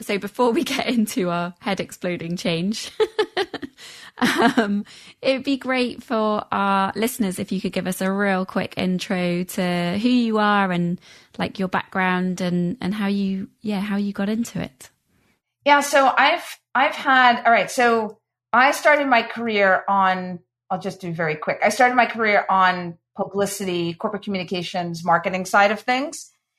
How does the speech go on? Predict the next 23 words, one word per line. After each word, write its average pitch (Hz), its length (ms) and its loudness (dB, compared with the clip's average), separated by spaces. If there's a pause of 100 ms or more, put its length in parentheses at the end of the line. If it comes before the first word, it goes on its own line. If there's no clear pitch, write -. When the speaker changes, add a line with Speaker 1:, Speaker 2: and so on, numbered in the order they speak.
(300)
Speaker 2:
And 220 240 4
then 214 300 4 (100)
I, 196 580 4
uh, 175 420 6 (180)
I, 202 340 2
I 208 120 4
did 214 160 2
it 202 180 4
on 196 100 4
the 185 180 -6
agency 277 460 -4
side. 233 360 4
I 202 80 4
did 202 140 0
it 202 140 -2
for 196 80 -2
big 175 240 -4
brand 175 300 -2
names 190 320 -2
like 165 160 -4
Disney 170 340 -6
and 160 120 -6
Fox. - 760 0